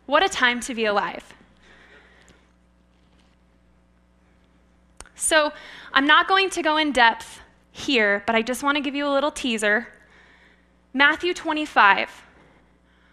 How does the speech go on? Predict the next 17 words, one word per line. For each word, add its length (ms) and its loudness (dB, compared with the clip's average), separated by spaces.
three 340 -2
main 300 0
parables. 500 0
So 300 -4
we've 180 -2
now 220 4
seen 340 -2
the 120 -4
signs 600 2
of 180 -4
what 200 -2
we're 120 -4
looking 320 -6
for, 420 -2
and 140 -6
he 80 -4
says, 540 2